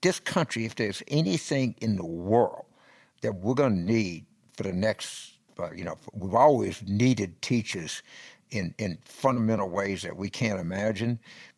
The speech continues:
Man, we're going to need good teachers, and so many of them, for such a long period of time, because this thing has dug ourselves into a hole that in terms of childhood development, not just emotional development,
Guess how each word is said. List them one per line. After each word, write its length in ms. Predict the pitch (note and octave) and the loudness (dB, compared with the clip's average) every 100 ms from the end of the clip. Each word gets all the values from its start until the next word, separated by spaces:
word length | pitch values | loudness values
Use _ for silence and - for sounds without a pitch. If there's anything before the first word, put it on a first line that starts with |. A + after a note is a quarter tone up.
| - | 0
Man, 320 | C3+ A#2 G#2+ | 0 2 0
we're 160 | C#3+ | 0
going 320 | D#3+ D3 B2+ B2 | 2 2 2 0
to 120 | A2+ | 0
need 380 | F#2+ G#2 F#2+ - | 2 0 -2 0
good 280 | B2 C#3 C3 | 2 2 0
teachers, 600 | - B2 - A2 G#2 - | 0 0 0 -2 -2 -6
and 180 | G2 G2 | -8 -8
so 220 | - B2+ | 0 2
many 380 | A#2 A2+ B2 A2+ | 4 4 2 0
of 180 | G2+ F#2 | -2 -2
them, 220 | F#2+ E2+ - - - _ _ | -2 -4 -6 -20 -20 _ _
for 120 | - G2+ | -4 -2
such 580 | - - - C#3 - - | -2 -2 2 2 0 -2
a 80 | A#2+ | 2
long 320 | G2+ A2+ A#2 A2 | 4 6 4 2
period 380 | - G2+ G2 | -2 -2 -2
of 80 | E2+ | -4
time, 400 | - F#2 F2+ E2+ - | -2 -2 -2 -6 -8
because 460 | A2+ - G2 - - - - - - | -8 -4 -4 -6 -10 -18 -20 -20 0
this 240 | C#3+ - | 0 0
thing 320 | - C3+ A#2 A#2 _ | 2 4 4 -2 _
has 260 | - G#2+ E2+ | -10 -8 -6
dug 280 | E2+ A2+ A2+ | 4 6 6
ourselves 680 | G#2+ G2 - A2 G2 F#2 - - | 4 2 0 0 0 0 -4 -4
into 300 | G#2+ - F2+ | -2 0 -2
a 60 | |
hole 680 | D2+ - - B2+ A2 G2+ F#2+ _ - - _ _ _ _ | -2 -2 2 4 4 0 -6 _ -20 -20 _ _ _ _
that 180 | A2+ G#2 - | -6 -6 -6
in 160 | G2+ | -8
terms 340 | - - B2 F#2 | -4 -2 0 -2
of 60 | |
childhood 520 | E2+ - G2 F#2+ G#2+ D#2 | -6 -2 -2 -2 -4 -6
development, 640 | D#2 - A#2+ B2+ B2+ G2+ | -6 2 4 4 -2 -6
not 160 | G2 F2+ | -6 -6
just 360 | F2 D#2+ - - - _ _ _ _ _ | -8 -10 -12 -20 -20 _ _ _ _ _
emotional 640 | G2+ F#2+ G2+ D3 - C#3+ A#2 | -6 2 4 4 2 -2 -2
development, 640 | G2+ A2 A2+ G#2 G#2+ F#2+ | -2 2 2 2 0 -4